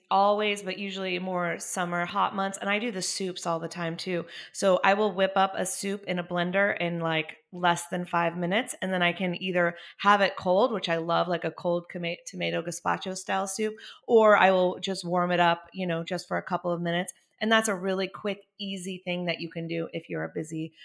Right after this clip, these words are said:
professional and you haven't made time. So I'm, smoothies and soups, I think, are my jam and my go-to when it comes to this.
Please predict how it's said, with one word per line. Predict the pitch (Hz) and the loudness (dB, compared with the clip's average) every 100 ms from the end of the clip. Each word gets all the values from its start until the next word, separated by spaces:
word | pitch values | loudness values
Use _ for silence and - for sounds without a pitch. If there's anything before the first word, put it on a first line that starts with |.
| - - | -18 -6
professional | 226 254 233 202 | 0 2 2 0
and | 185 | 0
you | |
haven't | 170 170 165 | 0 2 2
made | 165 156 | 0 -4
time. | - 151 165 | -4 -4 -4
So | - - | -4 2
I'm, | 190 202 208 | 2 2 -4
smoothies | - 240 247 233 196 | -6 0 2 0 -2
and | 180 | -4
soups, | 180 165 - | -6 -6 -6
I | |
think, | 165 170 | -6 -6
are | 165 | -4
my | 160 | -4
jam | 156 160 156 151 160 | -4 -4 -4 -4 -6
and | |
my | 160 | -8
go-to | 151 156 156 - 170 | -4 -4 -4 -6 -8
when | 175 | -6
it | 170 | -8
comes | - 165 160 | -8 -10 -10
to | - | -10
this. | 180 185 185 | -6 -6 -8